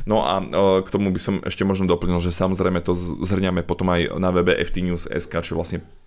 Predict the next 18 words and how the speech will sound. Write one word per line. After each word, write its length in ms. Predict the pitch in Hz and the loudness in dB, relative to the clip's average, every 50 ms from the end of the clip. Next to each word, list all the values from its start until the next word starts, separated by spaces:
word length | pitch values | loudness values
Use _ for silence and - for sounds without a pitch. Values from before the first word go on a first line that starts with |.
| - | -6
partnerský 460 | 90 92 - - 87 85 85 - - 92 | -6 -6 -2 -2 -4 -4 -4 -6 -4 -2
web, 160 | 90 87 - - | -2 -2 -2 -2
e, 260 | - - 87 90 87 - | -2 -2 -2 -2 -2 -2
Kryptonovinky 800 | - 95 92 - - 90 90 87 87 87 85 - - 85 82 - - - - - - - - - | -4 -4 -4 -4 -4 -4 -4 -2 -2 -4 -6 -6 -6 -8 -8 -8 -12 -18 -18 -18 -16 -16 -8 -2
S 240 | - 107 110 - | 0 0 0 2
K, 80 | - 107 | 0 0
ktorý 220 | - - 95 98 92 | 0 0 -2 -4 0
sa 160 | - 95 80 | 2 2 2
ale 160 | 87 92 87 | 2 2 0
teda 240 | - 95 95 92 90 | 0 2 2 2 4
venuje 320 | 90 90 92 92 90 87 82 - - 87 | 2 0 0 0 0 -2 -2 -4 -8 -12
finančným 720 | - - 110 101 98 95 92 - - - 95 90 87 85 - - - - - - - - 107 - - - _ | -8 -4 -2 0 0 0 0 -2 -4 -4 -4 -4 -4 -6 -8 -14 -20 -20 -20 -20 -16 -14 -14 -14 -16 -8 _
trhom. 400 | - 113 113 113 110 104 92 - - - - | 0 0 2 2 2 0 0 -4 -12 -8 -2
Poďme 240 | - 156 190 196 160 | 0 2 2 2 0
k 80 | - | 0
tomu, 160 | - 180 165 160 | 0 2 2 4
e, 160 | 151 147 107 92 117 117 117 113 117 113 113 92 - - - - - 123 127 | 2 4 4 6 6 6 6 6 6 4 4 2 0 -4 -8 -4 -2 -2 2
Ethereum. 640 | - 143 127 120 117 117 120 139 147 139 143 - | 2 2 4 4 4 4 4 2 2 0 -2 -8